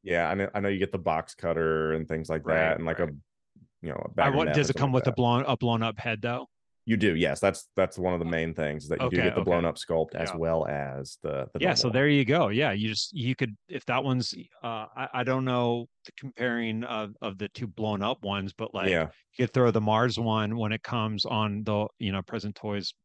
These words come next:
Speaker 2: body. But yeah, there's,
Speaker 1: I think
Speaker 2: there's
Speaker 1: I may
Speaker 2: definitely
Speaker 1: actually
Speaker 2: some
Speaker 1: do
Speaker 2: options.
Speaker 1: that, Dave. That's a really <laughs> good idea.
Speaker 2: You, you know, just to keep riffing off of that, um, I, I love that little mantra, you know, um, uh, uh,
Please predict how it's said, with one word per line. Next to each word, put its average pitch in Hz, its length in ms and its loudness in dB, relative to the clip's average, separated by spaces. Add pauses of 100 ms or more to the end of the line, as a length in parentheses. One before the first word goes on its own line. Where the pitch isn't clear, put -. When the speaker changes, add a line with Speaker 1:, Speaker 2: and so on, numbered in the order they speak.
(200)
Speaker 2:
body. 95 400 -8
But 98 180 -14 (720)
yeah, 156 180 4
there's, 175 280 2
Speaker 1:
I 190 40 6
think 294 100 6
Speaker 2:
there's - 80 6
Speaker 1:
I - 60 4
may - 0 -
Speaker 2:
definitely 190 240 8
Speaker 1:
actually 110 280 4
Speaker 2:
some - 40 2 (100)
Speaker 1:
do 98 140 0
Speaker 2:
options. 190 100 6
Speaker 1:
that, 95 240 0
Dave. 76 240 -8
That's 156 160 -6
a 120 60 -8 (160)
really 139 260 2
<laughs> - 120 -2
good 143 180 6
idea. 127 520 0
Speaker 2:
You, 175 180 6 (300)
you 165 200 4
know, 165 200 6 (240)
just 165 180 4
to 185 60 4
keep 170 280 2
riffing 143 420 2
off 120 180 0
of 117 60 -2
that, 123 340 2 (100)
um, 117 400 2 (100)
I, 123 100 0 (340)
I - 140 -4
love 123 380 2
that 120 240 2
little 113 480 0 (140)
mantra, 110 720 2
you 110 200 0
know, 101 320 0
um, 98 500 -2 (540)
uh, 120 40 -2 (320)
uh, 127 40 0